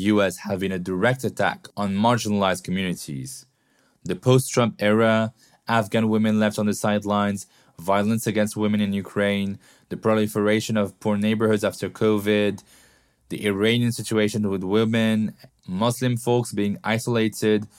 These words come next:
the aggression L G B T Q I A plus and non-binary people live,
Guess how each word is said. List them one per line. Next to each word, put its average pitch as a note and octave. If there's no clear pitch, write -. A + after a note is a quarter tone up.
the G#2+
aggression A#2
L G#2+
G G#2
B A2+
T G#2+
Q A2+
I A2
A G#2+
plus G#2+
and G2
non-binary G#2+
people G#2
live, G#2